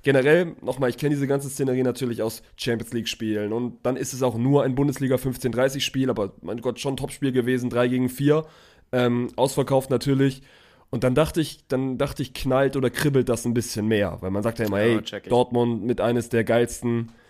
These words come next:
Speaker 1: mit eines der geilsten Stadien, die wir in Deutschland haben und das möchte ich ihnen gar nicht wegnehmen, aber ich hab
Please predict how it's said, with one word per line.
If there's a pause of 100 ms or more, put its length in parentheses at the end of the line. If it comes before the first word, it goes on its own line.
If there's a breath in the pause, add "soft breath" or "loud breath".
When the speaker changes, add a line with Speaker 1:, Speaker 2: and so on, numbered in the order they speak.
(220 soft breath)
Speaker 1:
mit
eines
der
geilsten
Stadien,
die
wir
in
Deutschland
haben
und
das
möchte
ich
ihnen
gar
nicht
wegnehmen,
aber
ich
hab